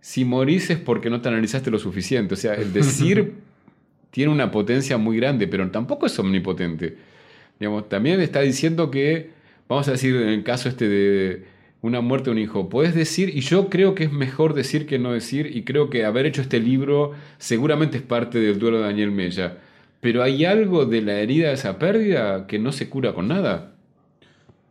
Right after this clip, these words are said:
Speaker 2: No, obvio, no, no va a, no va a devolver al hijo la vida, digamos.
Speaker 1: Te va a cambiar la vida. Yo creo que hacer algo como esto cambia la vida. Pero,
Speaker 2: Mira.
Speaker 1: pero no es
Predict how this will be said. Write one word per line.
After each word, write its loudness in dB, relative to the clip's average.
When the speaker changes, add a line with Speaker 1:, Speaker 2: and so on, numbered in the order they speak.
Speaker 2:
No, -2
obvio, -2
no, -4
no -4
va 0
a, -4
no -8
va -4
a -4
devolver -4
al -6
hijo -10
la -6
vida, -4
digamos. -10
Speaker 1:
Te 0
va 0
a -6
cambiar 0
la 2
vida. 6
Yo 2
creo 4
que 2
hacer 0
algo 4
como 0
esto 2
cambia 0
la -2
vida. -4
Pero, 4
Speaker 2:
Mira. 0
Speaker 1:
pero 4
no 4
es -2